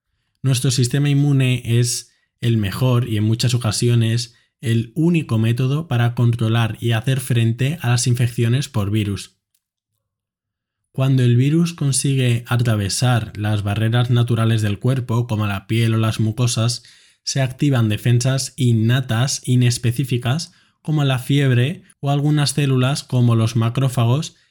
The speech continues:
que se comen a las células infectadas por virus. Y al mismo tiempo se crea una respuesta inmune más específica por medio de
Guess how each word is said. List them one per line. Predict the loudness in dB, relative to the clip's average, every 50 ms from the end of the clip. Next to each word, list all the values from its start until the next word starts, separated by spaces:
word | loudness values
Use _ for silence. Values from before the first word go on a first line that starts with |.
| _ _ _ _ _ -20 -6
que | -4 -4 0
se | 0 -2 -2
comen | 0 0 2 2 4 4 4 2 2 0 -4 -4
a | -2 0
las | 0 0 -2 -2
células | -2 -2 0 2 2 2 0 0 -2 -6 -4
infectadas | -4 -4 -2 -2 -4 -6 -6 -4 -2 0 0 0 -2
por | -4 -4 -4 -2
virus. | 0 0 0 0 -2 -4 -8 -16 _ _ _ _ _ _ _ _ _ _ _ _ _ _ _ _ _ _ _ _ _ _ _ _ _ _ _ _ _ _ _
Y | _ 0 0 2
al | 4 4
mismo | 4 2 2 2 0 0 2
tiempo | 2 0 0 0 0 0 -2
se | 0 0 -2 -2
crea | 0 -2 -2 0 0 0 0 -2 -2
una | -2 0 2 2 2
respuesta | 2 0 -2 -2 -2 -2 -4 -4 -2 -2 0
inmune | 2 2 4 4 4 2 0 0 -2 _
más | 0 2 2 2 2 0 -2 -6 -8
específica | -2 -2 0 0 0 -2 -2 -2 0 0 -2 0 0 -2 -2 0 0 0 0 -2 -4 -6 _
por | -2 0 2 2 2
medio | 2 2 2 0 0 0
de | 0 0 0 0 -2